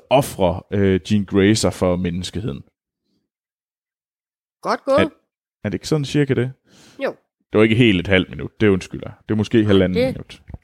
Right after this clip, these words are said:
Speaker 2: det går nok. Det, det var fyldestgørende.
Speaker 1: <laughs> Det er jeg glad for. <laughs> Du er ikke helt blum, blum, blum, blum. <laughs>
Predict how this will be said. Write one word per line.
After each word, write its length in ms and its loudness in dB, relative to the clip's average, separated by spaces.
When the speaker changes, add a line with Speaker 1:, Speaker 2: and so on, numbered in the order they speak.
Speaker 2:
det 80 -2
går 160 0
nok. 180 -12
Det, 560 0
det 100 -6
var 240 0
fyldestgørende. 680 -4
Speaker 1:
<laughs> 960 -4
Det 40 2
er 60 4
jeg 100 4
glad 400 2
for. 400 -2
<laughs> 580 -2
Du 60 4
er 40 6
ikke 120 2
helt 400 0
blum, 240 -6
blum, 300 -4
blum, 200 -8
blum. 240 -6
<laughs> 40 -2